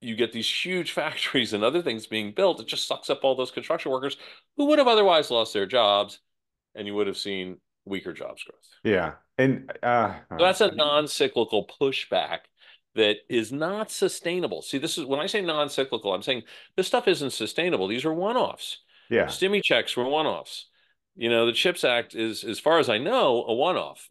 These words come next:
Speaker 1: right? Um, I guess I, I just, I, I caution myself to never underestimate the ability of the government to do something stunning <laughs> in terms of spending.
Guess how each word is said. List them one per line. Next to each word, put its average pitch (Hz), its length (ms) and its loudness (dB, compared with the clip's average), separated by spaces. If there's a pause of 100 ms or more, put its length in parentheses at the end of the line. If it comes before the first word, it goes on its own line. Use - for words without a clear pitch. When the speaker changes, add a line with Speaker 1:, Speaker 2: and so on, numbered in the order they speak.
Speaker 1:
right? 107 480 -2
Um, 101 500 0 (240)
I 107 100 -4
guess 113 260 0
I, 107 260 0
I 104 80 0
just, - 400 -6 (120)
I, 107 120 -4 (120)
I 104 120 2
caution 117 440 0
myself 98 420 0
to 98 100 -6
never 101 320 -2
underestimate 113 680 -4
the 101 100 -6
ability 92 340 -4
of 85 100 -10
the 92 60 -10
government 87 420 -8
to 95 80 -18
do 87 140 -10
something 92 340 -8 (340)
stunning 104 640 0
<laughs> - 60 -8
in 135 120 2
terms 131 380 0
of 113 100 -6
spending. 135 560 -4